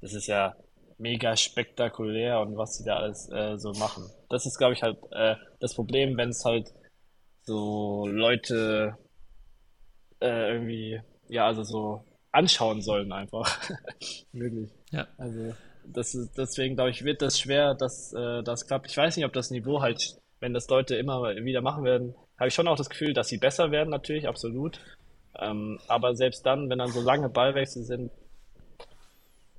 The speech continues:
Speaker 1: ist das normale Badminton in meinen Augen deutlich spektakulärer und deutlich so, wo man dann sagen könnte, hey, boah, krass, das sind ja krasse Athleten oder oh, wie geil. Und auch andere Sportarten wie, keine Ahnung,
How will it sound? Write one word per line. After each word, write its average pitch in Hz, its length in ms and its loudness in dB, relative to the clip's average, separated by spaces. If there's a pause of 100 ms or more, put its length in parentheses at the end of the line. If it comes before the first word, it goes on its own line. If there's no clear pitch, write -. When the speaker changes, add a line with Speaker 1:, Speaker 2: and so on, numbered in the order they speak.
(140)
Speaker 1:
ist - 180 2
das 127 120 0
normale 131 360 6
Badminton 120 420 2
in 113 100 -6
meinen 113 220 -2
Augen 104 220 -2
deutlich 107 300 -2
spektakulärer 107 840 -4 (140)
und 107 280 -6
deutlich 120 340 0
so, 104 460 -2 (100)
wo 113 200 -8
man 110 200 -4
dann 110 220 0
sagen 110 240 2
könnte, 107 220 -8
hey, 120 180 2
boah, 104 260 2
krass, - 300 -6
das - 140 -10
sind 113 100 -10
ja 110 80 -2
krasse 110 320 0
Athleten 110 340 -2
oder 101 200 0
oh, 104 180 0
wie 107 100 -6
geil. 107 360 0 (240)
Und 110 160 -6
auch 113 180 2
andere 127 360 2
Sportarten 110 640 0
wie, 110 260 -6 (880)
keine 101 240 2
Ahnung, 107 300 -2